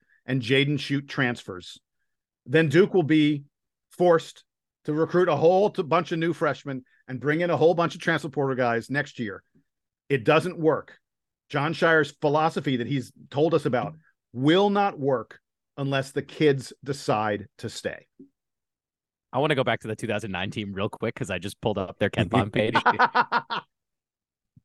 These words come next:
Speaker 2: So Gerald Henderson left after that year because he was amazing, and it was, it was his junior year, and he left for the N B A. Duke had Elliot Williams coming off the bench, and then he was getting progressively more minutes throughout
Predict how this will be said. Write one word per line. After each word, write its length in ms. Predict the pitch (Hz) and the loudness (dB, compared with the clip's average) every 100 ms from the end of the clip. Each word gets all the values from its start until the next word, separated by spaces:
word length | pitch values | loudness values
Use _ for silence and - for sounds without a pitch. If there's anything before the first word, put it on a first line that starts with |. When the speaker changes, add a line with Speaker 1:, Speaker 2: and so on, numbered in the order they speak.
| _ _ _ _ _ - | _ _ _ _ _ 2
Speaker 2:
So 140 | 160 | 4
Gerald 280 | 139 160 170 | 6 6 6
Henderson 320 | 160 165 147 | 4 4 4
left 260 | 127 135 147 | 2 2 2
after 200 | 139 156 | 2 2
that 180 | 147 143 | 2 2
year 140 | 147 | 0
because 260 | 135 139 127 | 0 -4 -4
he 80 | |
was 140 | 117 110 | -6 -6
amazing, 600 | 107 107 104 117 120 147 _ | -6 -6 -4 -6 -6 -10 _
and 140 | 117 113 | -8 -6
it 20 | |
was, 140 | 107 113 | -6 -6
it 60 | 123 | -4
was 120 | 113 | -4
his 140 | 117 | -4
junior 300 | 101 135 143 | 0 2 2
year, 240 | 135 123 123 | 2 0 -2
and 80 | 117 | -4
he 100 | 110 | -4
left 220 | 117 - | -6 -6
for 60 | |
the 140 | 117 117 | -4 -4
N 100 | 113 | -2
B 140 | 113 | -2
A. 240 | 104 113 127 _ _ - | -2 -2 -4 _ _ 0
Duke 160 | 147 170 | 2 2
had 120 | 156 | 2
Elliot 320 | 139 143 117 | 2 0 0
Williams 360 | 110 117 127 127 | -2 -2 -4 -6
coming 240 | 139 135 | -6 -4
off 160 | 135 - | -4 -4
the 60 | |
bench, 280 | 123 135 147 | -4 -4 -4
and 100 | 127 | -6
then 80 | 113 | -6
he 120 | 120 | -6
was 120 | 117 | -6
getting 260 | - 123 120 | -2 -2 -2
progressively 540 | - 107 120 117 110 | -6 -6 -4 -4 -6
more 220 | 123 110 113 | -6 -4 -4
minutes 320 | 107 113 - | -6 -8 -8
throughout 300 | 113 110 | -6 -6